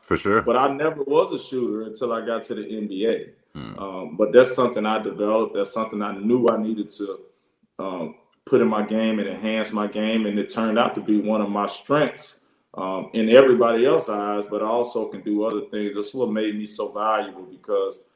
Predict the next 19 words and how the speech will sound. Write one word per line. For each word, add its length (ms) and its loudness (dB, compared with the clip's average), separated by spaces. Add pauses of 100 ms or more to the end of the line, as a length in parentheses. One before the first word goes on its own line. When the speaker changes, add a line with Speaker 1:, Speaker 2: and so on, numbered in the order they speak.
(180)
Speaker 2:
my 160 -2
game 440 0
was 100 0
putting 240 -2
the 80 0
ball 360 2
on 100 -2
the 80 -16
floor, 260 0
making 280 -4
plays 340 -2
for 80 -18
myself 500 -4
and 100 -18
making 280 -6
plays 320 -2
for 100 -6 (140)
others. 320 0 (160)
Speaker 1:
Right. 200 0